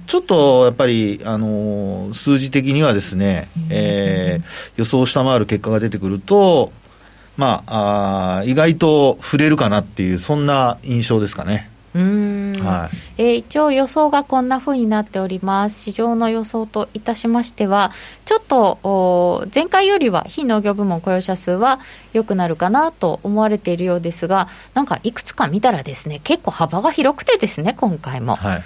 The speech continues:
Speaker 2: 五十万とか七十万とか言っておりますので、<laughs> えー、多少のブレはあんまり関係ないかもしれませんね。で、失業率は七点六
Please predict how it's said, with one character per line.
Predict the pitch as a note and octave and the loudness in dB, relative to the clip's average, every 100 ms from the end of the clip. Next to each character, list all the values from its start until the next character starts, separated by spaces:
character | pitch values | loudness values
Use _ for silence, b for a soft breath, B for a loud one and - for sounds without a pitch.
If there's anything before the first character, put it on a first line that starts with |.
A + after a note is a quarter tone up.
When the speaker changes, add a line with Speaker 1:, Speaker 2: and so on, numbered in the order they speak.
| B B - | B B -8
Speaker 2:
五 | E3+ | -4
十 | E3+ B3+ | -2 0
万 | C4+ | 0
と | D4 | -2
か | F#3+ | -4
七 | C#3+ D3 E3+ | -4 -4 -4
十 | E3+ G#3+ | -2 -2
万 | B3+ | 0
と | A3+ F3 | -2 -4
か | C4 C4 | -4 2
言 | C#4+ | 2
っ | |
て | C#4+ | 4
お | G3 | 2
り | G3 | 2
ま | A3+ | 2
す | B3+ F#3+ | 0 -4
の | D#3+ | -2
で、 | - F3+ D#3+ B B B | 2 2 0 B B B
<laughs> | B B | B B
え | - E3+ E3 | -4 -2 -2
ー、 | |
多 | - | -4
少 | F3+ A#3+ A#3 | -4 0 0
の | A#3 | 0
ブ | A3 | 0
レ | A#3+ A3+ | 2 2
は | F3 - | 0 -2
あ | F#3 | -4
ん | F#3 | -4
ま | F#3 | -6
り | |
関 | F#3 F3+ F3+ | -6 -6 -4
係 | G3+ | 0
な | G#3 | 0
い | A3 | 0
か | G3 | -2
も | F3+ | -6
し | E3+ | -6
れ | F3+ | -6
ま | E3+ F3 | -4 -2
せ | G3 | -2
ん | E3+ | 0
ね。 | F3+ G#3+ G#3+ B B - | 2 2 0 B B 0
で、 | D4 - | 0 0
失 | - - C4+ | -6 -14 -6
業 | C#4+ D4+ | 0 2
率 | B3+ A#3 A3+ | 0 -2 0
は | C4 C4+ | 0 0
七 | B3 A#3+ A#3 | -2 0 0
点 | F#3+ F3+ | 0 -2
六 | F3 | -4